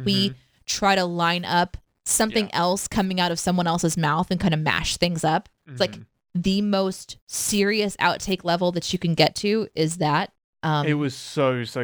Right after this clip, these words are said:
Speaker 2: even his, like, his little head twitches as, it looks like Data's trying to do a British <laughs> accent just based on his, like, head twitching.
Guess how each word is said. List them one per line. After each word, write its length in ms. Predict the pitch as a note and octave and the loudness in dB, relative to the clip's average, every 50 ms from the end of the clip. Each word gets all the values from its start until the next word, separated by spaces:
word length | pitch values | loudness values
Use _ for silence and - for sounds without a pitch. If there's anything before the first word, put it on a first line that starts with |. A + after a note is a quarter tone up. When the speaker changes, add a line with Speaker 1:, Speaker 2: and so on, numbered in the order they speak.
| C3 C#3 | 0 2
Speaker 2:
even 200 | D#3+ C#3+ D3+ E3+ | 2 2 2 2
his, 240 | D#3 D#3+ D#3+ C#3+ - | 2 0 0 0 -2
like, 140 | D3 C#3 | -4 -4
his 240 | C#3+ C3 D#3 E3 D#3+ | -2 -2 -2 -2 -2
little 220 | F3+ F3 E3+ E3 - | -4 -6 -6 -8 -8
head 300 | - - D3+ D#3+ D#3 - | -6 -6 -6 -6 -6 -8
twitches 420 | - - D#3+ D#3+ - - F3 D3+ | -8 -6 -6 -6 -6 -6 -4 -2
as, 220 | D3+ C#3+ C3 B2+ - - - - - - | -2 -4 -4 -6 -10 -18 -20 -20 -18 -4
it 200 | - F#3 G#3 - | -2 -2 0 2
looks 300 | E3+ E3+ G#3 G#3 - F#3+ | 2 0 2 2 2 2
like 160 | F#3+ F#3+ F3+ | 2 2 4
Data's 300 | - F3+ F3+ D#3+ E3 D#3+ | 6 6 6 6 4 2
trying 220 | - - F3 D#3+ F3 | 2 2 2 2 4
to 60 | E3+ | 4
do 140 | D#3+ E3 D3+ | 4 4 4
a 60 | D3+ | 4
British 380 | C#3+ D3 D#3 F3 F3 - - - | 2 2 2 4 2 2 4 2
<laughs> 60 | D#3+ | 0
accent 420 | G#3 G#3+ - - - F3+ F#3+ F#3 | 0 0 0 2 2 2 2 2
just 220 | E3 E3 E3 - - | -2 -2 -4 0 2
based 260 | E3 D3 D3+ D#3 - | 2 2 2 2 -2
on 140 | E3+ D3+ C#3 | -4 -2 -2
his, 140 | D#3 E3 C3+ | -2 -2 -2
like, 180 | C#3+ C#3+ C3+ A#2+ | -2 -4 -2 0
head 160 | - - - | -2 -2 -2
twitching. 460 | - - E3+ - - - G3 A3 A#3+ | -6 -12 -12 -12 -12 -14 -14 -14 -14